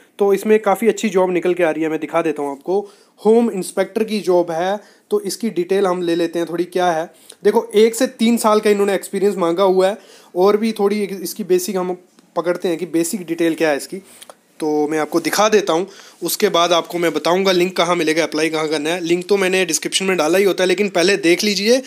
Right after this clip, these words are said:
फिर अप्लाई करना। जॉब थोड़े, अ, ज-, ये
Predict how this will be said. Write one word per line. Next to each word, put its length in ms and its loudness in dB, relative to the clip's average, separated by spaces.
फिर 140 4
अप्लाई 220 0
करना। 280 -8
जॉब 260 4
थोड़े, 260 6
अ, 80 -2
ज-, 540 0
ये 320 -4